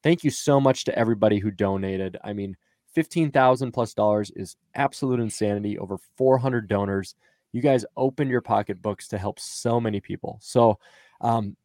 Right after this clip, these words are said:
just thank you from the bottom of my heart and everybody within the Castleton community and the Fargo community.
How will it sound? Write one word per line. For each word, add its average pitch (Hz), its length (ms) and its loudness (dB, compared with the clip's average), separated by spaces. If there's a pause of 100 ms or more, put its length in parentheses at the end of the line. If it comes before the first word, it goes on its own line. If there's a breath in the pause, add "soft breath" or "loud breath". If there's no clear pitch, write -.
just - 300 -6
thank 139 260 2
you 131 80 0
from 113 140 -6
the 101 80 -4
bottom 110 260 0
of 92 60 -4
my 117 240 0
heart 120 340 0
and 101 240 -8
everybody 110 480 0
within 101 240 -4
the 92 60 -8
Castleton 101 420 -4
community 101 280 -4
and 90 80 -8
the 85 40 -10
Fargo 95 380 -4
community. 95 520 -6